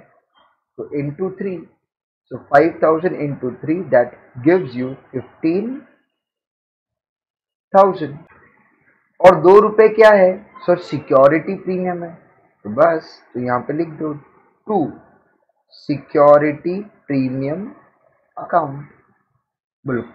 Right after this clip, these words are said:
कितने number of shares? सर, पूरे के पूरे पाँच हजार। उस पे premium per share कितना है? सर, टू rupees। So five thousand into two, that gives me ten थाउजेंड, Right?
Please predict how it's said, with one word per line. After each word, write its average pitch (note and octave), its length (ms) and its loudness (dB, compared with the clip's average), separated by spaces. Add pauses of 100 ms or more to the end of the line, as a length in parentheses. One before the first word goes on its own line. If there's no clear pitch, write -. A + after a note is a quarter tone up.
कितने G#3+ 400 -2
number F#3+ 360 -2
of F#3 160 -10
shares? E3+ 300 -2 (500)
सर, F3+ 240 6 (220)
पूरे F3 300 4
के E3 120 -4
पूरे D3 340 -4 (240)
पाँच A2+ 340 -2
हजार। D#2+ 300 -16 (720)
उस D#3+ 160 -8
पे G#3 100 8 (140)
premium F#3+ 420 -2 (120)
per F3+ 120 10 (140)
share F#3+ 240 0
कितना F3 300 -4
है? E3+ 140 -6
सर, F3 260 -4 (200)
टू F3+ 140 4
rupees। G2+ 520 -6 (520)
So A#2 160 -10
five E3+ 320 4
thousand C3+ 320 -2
into A#2+ 260 -10 (140)
two, F3+ 100 -8 (160)
that A2+ 240 2
gives G#2+ 300 -10
me C#3+ 120 -10 (200)
ten A#2+ 260 -4 (1800)
थाउजेंड, B2+ 400 -14 (1120)
Right? F3 300 4